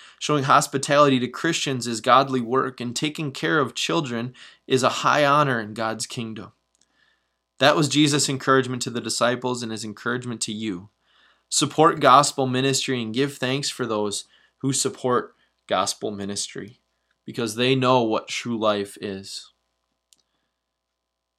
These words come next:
We may still wonder, "Would I remain faithful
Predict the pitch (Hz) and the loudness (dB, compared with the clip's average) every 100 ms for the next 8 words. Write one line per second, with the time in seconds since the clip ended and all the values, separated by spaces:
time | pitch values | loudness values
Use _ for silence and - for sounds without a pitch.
0 | _ _ _ - 151 151 143 139 117 117 | _ _ _ -2 2 2 2 0 2 0
1 | 113 90 87 _ _ _ _ _ _ _ | 0 -4 -10 _ _ _ _ _ _ _
2 | _ 123 127 131 156 151 135 135 127 - | _ 0 6 8 6 4 2 0 -2 -4
3 | 123 117 - 104 98 101 | -4 -4 -8 -8 -8 -10